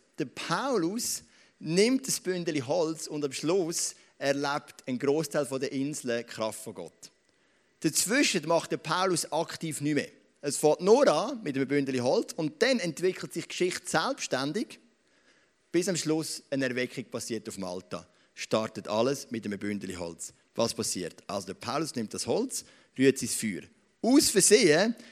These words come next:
ergreift er sich beim einen Holz eine Schlange. Das kann ja passieren, weil das Holz nehmen, greifst eine Schlange, passiert dir und mir auch immer wieder. Nein, könnte ja mal passieren, gell? Ist mir so nie passiert.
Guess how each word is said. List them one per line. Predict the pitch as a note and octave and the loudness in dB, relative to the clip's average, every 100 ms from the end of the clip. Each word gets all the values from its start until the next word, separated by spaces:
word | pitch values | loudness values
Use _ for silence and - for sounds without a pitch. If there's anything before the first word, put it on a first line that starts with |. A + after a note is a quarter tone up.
| - - | -8 0
ergreift | D#3+ D3 F#3 B3+ - A3 | 2 2 4 4 4 4
er | F#3 | 2
sich | F#3 F#3+ - | 2 0 0
beim | F3 | -2
einen | D#3 E3 G#3+ G#3 E3 | 2 4 2 0 2
Holz | E3 F#3 F3+ | 2 2 0
eine | - D3 | -4 -2
Schlange. | - B2 B2+ C#3 A#2 - - _ | 0 2 4 4 4 0 -10 _
Das | - | 2
kann | B2 | 4
ja | |
passieren, | A#2+ G#2 - G#2 G2+ F#2+ | 4 0 -2 0 -2 -2
weil | G2 | -4
das | C3 | 2
Holz | D3+ D#3 | 2 2
nehmen, | C#3 C#3+ C#3+ - _ - - _ - | 2 4 2 -4 _ -20 -20 _ -2
greifst | A#2+ A2 | 0 0
eine | G#2+ | 0
Schlange, | A2+ A2+ B2 A#2 | 2 4 4 2
passiert | G#2+ - A2+ G#2+ | 0 -2 0 0
dir | A2+ A#2 | 2 2
und | G#2+ | 4
mir | A2 F#2+ | 2 0
auch | G2+ | -2
immer | G2+ F#2+ | -2 -6
wieder. | E2+ D#2+ - - - | -8 -12 -16 -18 -8
Nein, | - C#3 E3 | 4 6 8
könnte | F#3 F3 E3+ | 8 8 8
ja | |
mal | D#3+ D3+ | 8 8
passieren, | - B2+ - D3 B2+ A2 | 8 4 8 8 8 8
gell? | A2+ F#2+ - - | 4 2 -2 -18
Ist | - | -2
mir | B2 C3+ | 8 8
so | B2+ | 8
nie | A#2 A#2 | 4 4
passiert. | F#2 A2+ G2+ F#2+ - | 2 0 -2 -2 -4